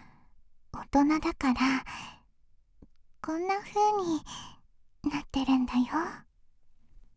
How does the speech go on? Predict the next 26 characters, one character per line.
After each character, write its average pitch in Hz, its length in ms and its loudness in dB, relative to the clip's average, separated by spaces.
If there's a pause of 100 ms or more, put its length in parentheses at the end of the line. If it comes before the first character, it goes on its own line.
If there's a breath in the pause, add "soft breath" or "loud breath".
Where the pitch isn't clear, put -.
(600)
大 277 80 2
人 370 420 2
の 392 280 4
お - 20 2
股 403 340 6
は 269 160 -2
ね、 262 400 2 (1400 soft breath)
お 254 80 8
股 277 420 2
じ - 100 -6
ゃ 233 80 4
な 247 200 4
く - 140 -12
て、 - 180 0 (1120 loud breath)
お 294 60 2
ま 320 320 2
ん 311 60 -8 (220)
こ 381 120 6
っ - 20 10 (460)
て 302 100 8
い 262 320 8
う 285 60 4
の。 294 200 4 (2500)
お 247 80 4
ま 247 160 10
ん 269 720 2